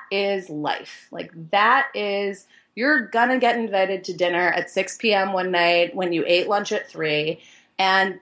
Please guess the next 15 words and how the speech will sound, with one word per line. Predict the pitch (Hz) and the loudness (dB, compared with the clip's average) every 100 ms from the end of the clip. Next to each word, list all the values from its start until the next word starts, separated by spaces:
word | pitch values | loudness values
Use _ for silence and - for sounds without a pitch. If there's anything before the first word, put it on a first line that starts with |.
| _ | _
that's | 175 165 196 190 - - | -20 -2 2 2 0 -4
just | 220 180 - | -6 -6 -2
fine. | 170 135 - - | 0 0 -2 -8
Like, | 165 147 - | -8 -8 -10
you | 170 175 208 226 | -16 -10 -6 -6
can | 233 240 233 | -4 -2 -2
still | - 190 175 180 180 - _ _ - | -2 2 2 2 -2 -12 _ _ -2
eat | 233 | 2
according | 226 226 214 196 196 | 2 4 2 2 0
to | 185 | -2
your | 180 | 0
body's | 170 156 165 165 | 4 4 2 -4
signals | - 160 160 226 247 254 - | -6 -6 -4 0 2 2 0
and | 180 185 | -4 -2
not | 170 170 | 0 0